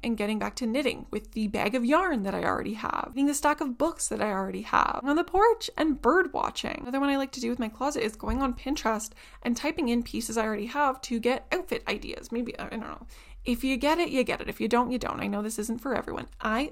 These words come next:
love Pinterest, though. So say my blue pinstriped oversized button up I have. Go into Pinterest,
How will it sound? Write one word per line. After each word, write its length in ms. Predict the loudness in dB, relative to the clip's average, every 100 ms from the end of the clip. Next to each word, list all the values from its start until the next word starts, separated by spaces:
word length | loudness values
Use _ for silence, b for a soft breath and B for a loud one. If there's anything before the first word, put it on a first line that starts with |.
| -4
love 300 | -2 -2 -4
Pinterest, 480 | -4 0 0 -2 -4
though. 240 | -2 0
So 160 | -2 -4
say 360 | -4 -4 -2
my 340 | 0 -2 -2 -6 B B B B -6
blue 440 | 0 4 6 6 2
pinstriped 640 | 0 0 0 2 2 2 2
oversized 540 | 2 4 2 0 0
button 240 | -2 -2 -4
up 100 | -8
I 100 | -6
have. 280 | -6 -8 -10 2
Go 100 | 4
into 160 | 4
Pinterest, 460 | 0 -2 0 -2 -4